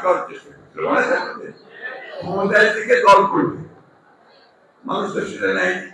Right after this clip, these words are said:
নিয়েছে কি? তারা তাদের ইলেকশন নিয়ে পালিয়ে দিল, তাই না? হাসিনাকে পালাতে হয়েছে। হাসিনা পালিয়ে গেছে কেন?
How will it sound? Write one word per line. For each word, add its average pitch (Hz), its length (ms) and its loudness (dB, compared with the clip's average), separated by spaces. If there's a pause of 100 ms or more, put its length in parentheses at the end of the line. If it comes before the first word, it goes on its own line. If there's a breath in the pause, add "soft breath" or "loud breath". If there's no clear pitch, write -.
(680)
নিয়েছে - 240 0
কি? - 480 2 (600)
তারা 214 340 8
তাদের 214 180 4
ইলেকশন - 460 -2
নিয়ে - 140 -4
পালিয়ে - 440 2
দিল, 156 180 -6 (1200)
তাই 214 120 0
না? - 440 2 (1400)
হাসিনাকে 185 480 -4
পালাতে 175 280 -2
হয়েছে। 143 220 -12 (1200)
হাসিনা 233 360 -2
পালিয়ে - 320 4
গেছে - 320 0
কেন? 226 180 4